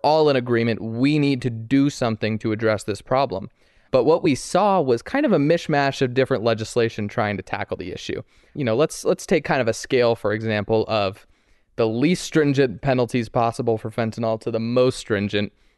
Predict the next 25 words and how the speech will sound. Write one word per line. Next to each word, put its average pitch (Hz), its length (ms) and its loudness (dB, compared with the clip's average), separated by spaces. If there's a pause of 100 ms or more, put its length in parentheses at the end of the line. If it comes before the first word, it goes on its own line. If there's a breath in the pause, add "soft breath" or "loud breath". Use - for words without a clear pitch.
(340)
Governor 147 340 2
Lombardo's 127 600 2
crime 117 320 0
legislation 110 640 0
was 104 160 -2
at 107 140 0
the 110 80 0
most 113 260 2
stringent. 104 560 -2 (400 soft breath)
Then 139 300 2
came 127 420 2
legis-, 123 480 0
a - 80 0
couple 185 260 -2
pieces 120 360 0
of 113 100 2
legislation 113 600 0
from 110 160 -2
Senate 127 240 2
Republicans, 120 720 2 (260 loud breath)
and 139 160 2
then 165 100 4
a 147 60 2
couple - 260 0
pieces 120 440 -2